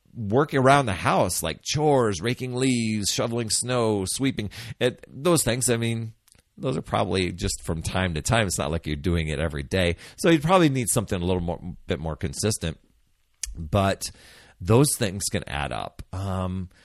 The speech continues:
there's fitness apps out there that can completely, you know, uh, help you get engaged in their, uh, little ecosystem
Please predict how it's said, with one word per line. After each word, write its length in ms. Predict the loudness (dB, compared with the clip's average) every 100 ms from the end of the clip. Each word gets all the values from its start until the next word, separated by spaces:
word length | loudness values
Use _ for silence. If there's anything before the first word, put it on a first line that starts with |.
| -20 -20 _ 0
there's 200 | 2 4
fitness 380 | 2 4 0
apps 400 | 0 -2 -4 -6 -4
out 260 | -4 -4 -6
there 300 | -8 -8 -12 -6
that 220 | -4 -2 -4
can 160 | -6
completely, 1040 | -6 -6 -6 -2 0 2 4 6 6 4 2
you 60 |
know, 320 | 2 2 0 -8 -20 _
uh, 200 | -10 -10 -14 _ _ _ -2
help 340 | 4 4 4
you 340 | 2 4 2 -2
get 240 | 2 2
engaged 600 | 2 2 2 2 0 -4
in 240 | -4 -4 2
their, 380 | 4 4 2 -6 -10
uh, 460 | 2 6 6 6 4 -2
little 300 | 0 2 2
ecosystem 840 | 0 0 2 2 2 0 2 -2